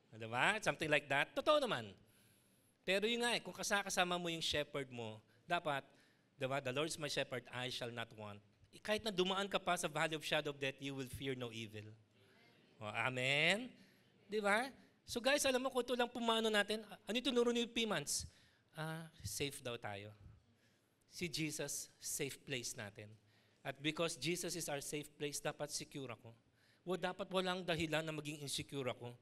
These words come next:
Oo, totoo, may tao mas magaling sa'yo, mas matalino sa'yo, mas mayaman sa'yo, mas gwapo sa'yo. But so? Amen? Buo ka in Christ.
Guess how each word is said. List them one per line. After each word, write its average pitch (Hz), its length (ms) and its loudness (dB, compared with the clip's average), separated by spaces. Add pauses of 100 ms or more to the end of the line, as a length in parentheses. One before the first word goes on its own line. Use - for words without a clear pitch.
(140)
Oo, 311 240 4
totoo, 277 300 0
may 254 160 0
tao 233 240 0
mas 214 160 2
magaling 131 400 -2
sa'yo, 214 320 2
mas 160 160 -4
matalino 139 400 -2
sa'yo, 208 240 0
mas 151 100 -2
mayaman 143 460 0
sa'yo, 220 240 0
mas - 160 -6
gwapo 139 320 0
sa'yo. 190 320 -2 (240)
But 226 160 -6
so? 320 480 2 (1400)
Amen? 214 480 2 (1200)
Buo 208 320 0
ka 208 240 -2
in 175 160 -6
Christ. 156 640 -10